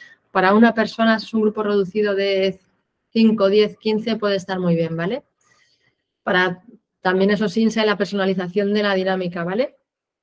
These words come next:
Eh, entonces, cogéis y decís, "Oye, posicionaros", cada uno se posiciona en un cuaderno, etcétera, para no, porque si alguien se pone en un punto, es muy típico que alguien se ponga al lado para no sacar conclusiones, ¿no?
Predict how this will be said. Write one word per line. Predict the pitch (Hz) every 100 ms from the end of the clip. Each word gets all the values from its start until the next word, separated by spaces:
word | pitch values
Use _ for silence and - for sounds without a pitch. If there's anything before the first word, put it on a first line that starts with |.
| -
Eh, | 233 233 226 220
entonces, | 226 226 -
cogéis | 202 - 285 294
y |
decís, | 240 208
"Oye, | 214 202
posicionaros", | 180 190 196 196 202 254 269 381 - _ _ _ _
cada | 190 185
uno | 208
se | 226
posiciona | 214 - 214 208
en |
un | 208
cuaderno, | 202 196 233 226 208
etcétera, | 202 240 214 180
para | 175
no, | 170 196 202
porque | 175 180
si | 196
alguien | 214 220
se | 226
pone | 226 220
en |
un | 220
punto, | 220 233 226
es | 226
muy | 214 233
típico | 233 240 240 233 226
que | 226
alguien | 214 220
se | 226
ponga | 220 220 208
al | 208
lado | 220 226
para | 214
no | 190 196 196
sacar | 190 202 190 185 180
conclusiones, | 180 175 175 165 175 160 165
¿no? | 190 254